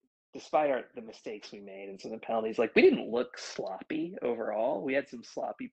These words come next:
plays, but generally it felt like we were, like, a well-oiled machine when you take into account it's, you know, the second week of September. So, um, just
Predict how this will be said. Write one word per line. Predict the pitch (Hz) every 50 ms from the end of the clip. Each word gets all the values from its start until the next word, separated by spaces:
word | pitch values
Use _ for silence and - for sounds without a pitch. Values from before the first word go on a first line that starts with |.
| -
plays, | - 123 110 113 120 135 143 - -
but | 120 113 - _ _ _ _ _ - - - - _ _ _ -
generally | - 135 135 135 139 135 131 127 123 120
it | 113 - _ -
felt | 131 110 113 - -
like | 120 123 120
we | - 117
were, | 113 120 120 117
like, | 120 120 120 120
a | 123 117
well-oiled | 113 117 113 117 117 120 120 117 120 120 120 120 120 - - _ _ - _ _ _ _ _ _ _ _ _ _ -
machine | 123 - - - - 123 123 123 123 117 113 113 110 107 107 107
when | 107 104 107
you | 107
take | - - 117 110 -
into | 110 101
account | 104 - - 117 107 107 101 101
it's, | 98 - - - - - - _ -
you | - 110
know, | 101
the | 95 104
second | - - - - - - 117
week | 113 107 107 -
of | - - -
September. | - - - - - 113 110 110 - - 143 - -
So, | - - - 110 92 101 110 104 - _ - - - - - - _ _ _ -
um, | - 117 113 104 107 101 98 98 98 - _ _ _ _ _ _ _ _ _ _ -
just | - 156 - - -